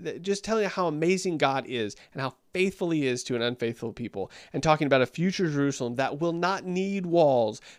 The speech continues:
because their God will be their protection. We can take that principle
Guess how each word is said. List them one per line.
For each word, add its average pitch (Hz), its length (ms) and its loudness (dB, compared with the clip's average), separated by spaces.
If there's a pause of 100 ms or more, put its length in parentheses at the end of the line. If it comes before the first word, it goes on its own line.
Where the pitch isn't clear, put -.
because 151 380 0
their 170 320 2 (100)
God 123 460 4 (180)
will 143 260 4
be 113 360 -2 (180)
their 117 180 4
protection. - 580 -6 (1200)
We 226 100 4
can 370 160 10
take 277 300 6
that 226 240 4
principle 202 560 -2